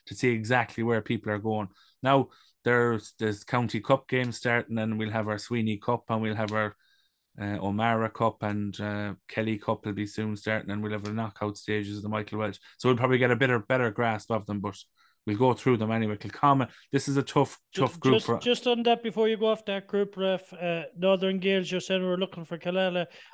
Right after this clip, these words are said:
Speaker 2: I don't know why, because I was at a table at your wedding with a couple of men from Killala, and they are in serious training.
Speaker 1: Are they? Yeah.
Speaker 2: Uh, yeah, I, I'll tell you, the, the weights one of them men was lifting, lifting that night was unbelievable.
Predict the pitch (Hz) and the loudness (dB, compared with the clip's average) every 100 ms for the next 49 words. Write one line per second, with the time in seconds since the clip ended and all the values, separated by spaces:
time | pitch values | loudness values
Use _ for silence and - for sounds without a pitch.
0 | - 151 151 185 190 180 156 190 180 165 | -2 0 4 6 6 4 4 4 4 0
1 | 160 170 - - - - 147 175 185 175 | -6 -10 -10 -20 -20 -8 0 2 2 0
2 | 175 170 - 190 175 170 - 190 180 180 | -4 -4 -2 -2 -2 -4 0 0 2 2
3 | 175 165 160 160 175 175 170 180 180 156 | 0 -2 -6 -4 -6 -2 0 2 0 -2
4 | 165 160 170 180 185 170 - - - 156 | -6 -2 0 2 2 0 -6 -14 -2 2
5 | 156 190 208 196 196 196 185 - - 208 | 8 8 10 10 8 8 4 0 2 6
6 | 202 185 180 - - 175 151 139 135 _ | 6 6 4 0 -2 0 0 -4 -14 _
7 | 113 110 107 104 107 147 139 151 156 147 | 0 0 0 -2 -4 -4 -6 0 2 0
8 | - 151 - 147 160 156 185 190 185 160 | -4 -8 -4 -2 0 2 0 0 -2 -4
9 | 170 160 170 165 185 233 233 - 202 196 | -12 -4 -2 2 6 6 4 -2 -4 -2
10 | 185 202 190 202 190 185 180 190 185 - | 0 0 0 0 -2 -2 -2 -4 -6 -4
11 | 196 - 180 202 - 185 190 190 175 180 | -6 -4 -4 -4 -6 -2 -2 0 0 -2
12 | 170 160 190 180 180 185 175 156 175 | -2 0 0 0 0 0 0 -2 -2